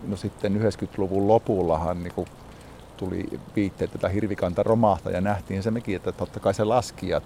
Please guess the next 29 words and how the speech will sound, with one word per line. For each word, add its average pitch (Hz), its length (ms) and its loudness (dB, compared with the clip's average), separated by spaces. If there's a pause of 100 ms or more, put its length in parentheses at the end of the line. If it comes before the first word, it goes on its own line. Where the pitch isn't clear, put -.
mutta 90 260 -4
tuota, 87 440 -2 (880)
siinä 151 280 -2
oli 98 260 2
joku 95 380 -2 (1500)
virhe 143 300 10
kyllä 113 280 10
näillä 113 200 8
hirvitutkijoilla, 101 1000 4
että 98 220 -2
se 101 160 -4
korjausliike 104 680 6
oli 107 220 2
aivan 101 400 6
liian 107 220 4
raju. 120 400 4
Meilläkin 101 420 0
oli 98 220 0
tuota 98 300 0 (560)
ensin 110 320 2
kahtakymmentäneljää 107 1080 4
ja 101 100 0
kahtakymmentäkahdeksaa 104 1200 0
lupaa 98 420 4
ja 98 140 2
sitten - 400 -4
yhdeksänkymmentäseitsemän 101 920 -2
meillä 98 200 2
oli 98 200 -2